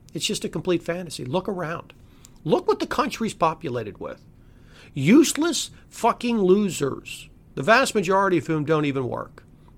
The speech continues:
Okay? The, the few that are working, the jobs they do are u-, ridiculous and pointless. Look at the profession of the law,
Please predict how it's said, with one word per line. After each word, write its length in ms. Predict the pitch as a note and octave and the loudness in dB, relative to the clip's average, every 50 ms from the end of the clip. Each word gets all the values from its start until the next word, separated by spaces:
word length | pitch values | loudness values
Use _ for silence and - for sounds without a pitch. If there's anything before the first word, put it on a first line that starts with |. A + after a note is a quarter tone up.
| - | -12
Okay? 200 | - D3 D3+ E3+ | -6 -2 -2 0
The, 120 | D#3+ D3+ C3+ | 0 -2 -6
the 200 | B2+ - D#3+ D3+ | -2 -2 -4 -4
few 320 | - - F3 G3 A3+ A3+ | -2 -2 0 2 2 6
that 140 | F#3+ F#3 E3 | 6 4 4
are 240 | - D3+ D3+ F3 F#3+ | 6 6 6 6 6
working, 480 | F#3 F#3+ G#3 G#3+ G#3 - A3 A3 G#3 - - - - | 4 2 2 0 0 -4 -8 -8 -8 -12 -14 -8 -4
the 60 | - | -2
jobs 360 | C#3 - E3 E3 E3+ F3+ C#3+ B2 | 2 4 6 6 6 4 4 2
they 120 | E3 D3 | 0 2
do 200 | B2+ D#3 E3 D#3+ | 4 4 4 6
are 140 | D3+ C#3+ B2+ | 4 2 0
u-, 240 | A#2 A#2 C3+ D#3 D3 | 0 -2 -2 -2 -2
ridiculous 600 | - C3 A#2 - - D#3+ D#3+ - C#3+ B2+ C3 - | -4 -6 -6 0 0 0 0 0 -4 -4 -4 -4
and 140 | - A#2 - | -6 -8 -8
pointless. 420 | - C3 C#3 - - - A2+ - G3+ | -6 -6 -6 -6 -6 -8 -8 2 2
Look 160 | C4 - - | 2 4 2
at 80 | - | -2
the 80 | - E4+ | -4 -2
profession 480 | - - - - C4+ D#4+ C#4 - - C4 | -2 -2 -2 0 -2 -2 -2 -4 -6 -6
of 80 | B3+ | -2
the 80 | G3+ F#3 | 0 2
law, 500 | E3 D3 C#3 D3+ F#3 A3+ G3+ - - | 2 4 2 0 0 -2 -8 -12 -14